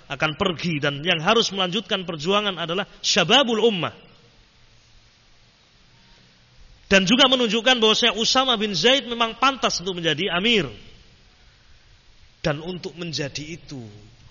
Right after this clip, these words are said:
bukan sesuatu yang tiba-tiba terjadi. Tapi sebuah proses.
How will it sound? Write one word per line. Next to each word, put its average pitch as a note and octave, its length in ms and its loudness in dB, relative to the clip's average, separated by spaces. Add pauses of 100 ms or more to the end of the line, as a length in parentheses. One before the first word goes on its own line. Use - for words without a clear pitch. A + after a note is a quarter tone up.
(600)
bukan D#3+ 240 -2
sesuatu F3 480 -2
yang E3+ 160 -4
tiba-tiba E3+ 480 0
terjadi. E3+ 560 -6 (1700)
Tapi F3 160 -4
sebuah D3 320 -4
proses. - 640 -6